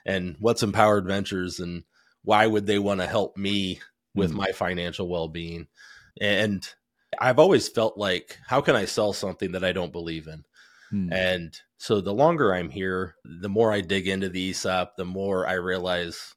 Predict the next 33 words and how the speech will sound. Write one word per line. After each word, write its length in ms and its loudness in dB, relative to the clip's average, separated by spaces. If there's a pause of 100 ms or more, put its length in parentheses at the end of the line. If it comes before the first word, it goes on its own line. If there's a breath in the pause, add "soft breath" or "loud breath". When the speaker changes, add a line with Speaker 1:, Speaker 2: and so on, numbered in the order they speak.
(140)
Speaker 1:
it 140 2
is 160 4
everything 320 4
it's 140 -6
cracked 320 -2
up 160 -8
to 80 -12
be. 280 -6 (300 soft breath)
Speaker 2:
Hmm. 100 -10
Speaker 1:
And 440 -2 (380)
I 100 0
think 200 -2
the 60 0
transparency 960 -4
piece 540 -8 (280)
of 220 -4
that 400 2 (440)
goes 220 -2
so 320 2
far 580 -2
with 180 -6
our 140 -4
team. 400 -10 (460 soft breath)
Uh, 80 -4
I 120 -2
just 160 -2
spoke 260 0
to 80 2
an 80 2
employee 400 -2
owner 480 -4
last 420 0
week 420 -6